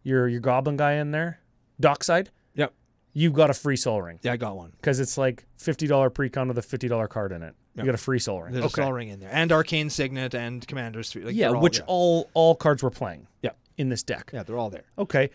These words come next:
Speaker 1: now, final thing, and this is kind of a clump, a hundred dollars on other foil lands.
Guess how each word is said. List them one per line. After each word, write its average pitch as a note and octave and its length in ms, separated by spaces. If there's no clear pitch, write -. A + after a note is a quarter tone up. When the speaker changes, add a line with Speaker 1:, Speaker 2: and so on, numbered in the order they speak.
Speaker 1:
now, F3 160
final A3 420
thing, G3 300
and F#3 100
this F3 100
is F#3 100
kind F3+ 180
of D#3 60
a D3+ 60
clump, D#3 380
a C3+ 60
hundred G3 400
dollars D#3+ 400
on C#3+ 120
other D3+ 440
foil B2+ 680
lands. A#2 480